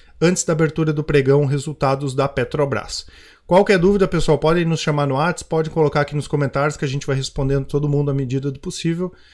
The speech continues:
né? E caso vocês queiram falar com a gente, conhecer mais a respeito da Capitalizo, todos os nossos contatos estão aqui na descrição. Um abraço a todos,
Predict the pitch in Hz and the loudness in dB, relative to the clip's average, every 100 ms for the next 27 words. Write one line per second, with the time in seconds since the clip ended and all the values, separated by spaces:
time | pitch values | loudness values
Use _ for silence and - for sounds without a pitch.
0 | _ - 143 156 185 - - - 175 170 | _ -6 0 0 -2 -10 -18 -12 -2 -2
1 | 160 160 - 160 151 160 147 147 127 139 | 0 -4 0 2 2 2 2 2 0 0
2 | 156 - 139 - 139 131 131 139 - 139 | -2 -2 -2 0 -2 0 -2 -2 -2 -4
3 | - 135 135 143 - 131 143 139 - - | -2 -4 -2 -4 -2 0 0 -4 -10 -20
4 | - - 147 143 139 143 135 - - 147 | -6 0 0 0 -2 -2 -2 -6 -4 -2
5 | 131 131 - 139 139 135 135 - 165 156 | -2 -4 -2 -2 -2 -4 -6 -6 -6 -4
6 | 120 - - - - - - 139 139 139 | -4 -6 -18 -18 -16 -10 0 4 4 4
7 | 160 - 147 170 - - | 0 2 2 2 -4 -10